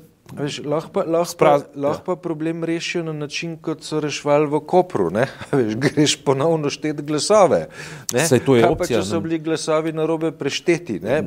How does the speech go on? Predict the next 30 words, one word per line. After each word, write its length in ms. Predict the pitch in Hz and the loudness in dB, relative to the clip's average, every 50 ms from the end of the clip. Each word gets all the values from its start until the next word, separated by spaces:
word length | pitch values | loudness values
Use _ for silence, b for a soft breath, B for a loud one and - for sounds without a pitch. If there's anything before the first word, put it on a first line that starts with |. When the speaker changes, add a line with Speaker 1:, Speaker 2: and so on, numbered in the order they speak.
| - - | -4 -4
Speaker 1:
Če 120 | - 131 - | -4 -4 -4
so 120 | - 135 127 | -4 -4 -2
bili 120 | 127 131 127 | -2 -2 0
pa 120 | - 131 123 | 0 -2 0
glasovi 580 | 120 123 117 113 - - 123 120 120 123 117 87 - - | 0 0 0 0 2 4 4 6 6 6 4 2 0 -2
prešteti 540 | 120 113 - - - 117 113 107 - 131 127 | -2 -2 -2 0 0 0 0 0 -2 -6 -4
pravilno, 400 | - 160 170 156 139 127 123 117 | 2 2 2 2 4 4 4 6
Speaker 2:
Ne, 120 | 113 107 101 | 6 6 8
Speaker 1:
pol 160 | 98 - 107 | 8 8 8
Speaker 2:
oni 120 | - - | 6 6
Speaker 1:
pa 60 | 170 - | 6 6
Speaker 2:
imajo 220 | 160 156 156 143 143 | 6 8 6 6 6
Speaker 1:
ponovi 300 | 131 123 123 127 139 139 143 | 6 6 6 4 4 4 2
referendum, 580 | 131 - - 135 127 123 120 110 82 73 - - | 2 2 2 4 6 6 4 2 0 -4 -6 -4
glej. 220 | 78 87 85 101 120 117 | -4 -4 -2 -2 0 2
Speaker 2:
Novi 300 | 123 135 143 156 175 175 | 4 4 4 4 4 2
referendum 600 | 170 - - 123 117 131 156 160 156 156 127 120 | 2 0 0 -2 -2 0 -2 -2 -4 -4 -4 -2
je, 180 | 123 131 127 - - | -2 -2 -2 -2 -2
je, 180 | 110 107 104 98 95 - | -4 -4 -4 -4 -8 -6
je 200 | - 104 101 95 95 82 - 92 92 98 | -4 -2 0 0 0 0 -2 -6 -2 0
dejansko 560 | 98 95 101 123 151 160 160 - 143 123 104 | 2 4 4 4 4 2 0 2 2 2 2
odprta 380 | - - - 135 131 - 135 | 0 0 0 0 0 0 -2
postavka, 600 | 123 - 101 98 - - 107 110 139 147 - 143 | -4 -4 -8 -8 0 4 4 4 4 4 2 0
ampak 220 | 127 120 113 - - | 0 0 0 0 0
se 100 | 139 127 | -2 0
pa 140 | - 120 113 | 0 -2 -2
strinjam 400 | - - 151 143 147 139 120 - | 0 0 0 2 2 2 0 0
tudi 160 | 139 127 - | -2 -4 -4
s 80 | - | -6
tistimi, 540 | - - 113 98 - - 123 135 147 165 160 | -6 -6 -6 -6 -6 -4 -4 -2 -2 -2 -2